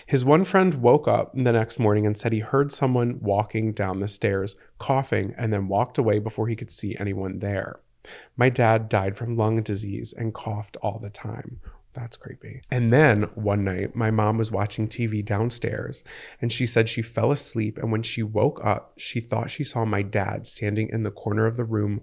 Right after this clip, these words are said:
watching her. So she stopped watching T V down there. A few weeks later, the same thing happened to my brother.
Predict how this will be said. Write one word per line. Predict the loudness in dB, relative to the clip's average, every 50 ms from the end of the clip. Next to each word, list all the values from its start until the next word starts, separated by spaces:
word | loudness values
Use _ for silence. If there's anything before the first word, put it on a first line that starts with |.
| -4
watching | -4 -4 -4 -4 -8 -8 -10 -10
her. | -8 -10 -12 -12 -12 _ _ _ -20 -20 -20 -20 -20 -20 -20 -20 _ -8
So | 4 8 8 8 8 6
she | 4 0 -2
stopped | 2 4 2 2 2 0 0
watching | -2 0 0 -2 -4 -2
T | -2 -4
V | -4 -4 -4
down | -4 -6 -6 -6 -6
there. | -8 -8 -8 -10 -10 -12 -14 -14 -16 -18 -16 -16 -18 -18 _ _ -20 -20 -20 _ -10 -4
A | -4 -2
few | 2 2 4
weeks | 4 4 4 2 2 6
later, | 8 8 8 10 6 6 6
the | 2 -4
same | -2 -2 -2 0 0 0
thing | 0 0 -2 -2
happened | -2 -4 -8 -8 -6 -8 -8 -6
to | -4 -4
my | -4 -4
brother. | -4 -4 -6 -6 -8 -10 -12 -14 -16